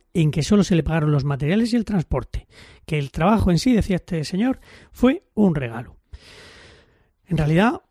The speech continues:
hasta que no aparezcan los recibos de esos ciento cincuenta mil francos o de otros cincuenta mil que se dice que, que se le pagaron previamente,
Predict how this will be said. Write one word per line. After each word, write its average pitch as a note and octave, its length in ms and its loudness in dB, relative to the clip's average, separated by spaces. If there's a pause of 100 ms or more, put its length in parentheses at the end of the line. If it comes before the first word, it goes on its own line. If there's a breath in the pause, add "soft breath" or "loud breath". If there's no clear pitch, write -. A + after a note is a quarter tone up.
hasta D#3 400 -6
que D3 520 0
no E3 220 6
aparezcan F#3 640 2
los D3+ 160 4
recibos F3+ 480 2
de D3 80 0
esos - 480 0
ciento F#3+ 380 2
cincuenta D#3 320 2
mil D3+ 160 4
francos G3 580 0
o C3+ 80 -4
de C3+ 140 -6
otros E3 280 0
cincuenta D3 380 -2
mil E3 300 2
que D#3 100 -4
se C#3+ 120 -2
dice D3 280 -2
que, C#3+ 220 -2
que - 100 -12
se - 100 -6
le D3 120 -2
pagaron D3 320 0
previamente, F#3+ 680 0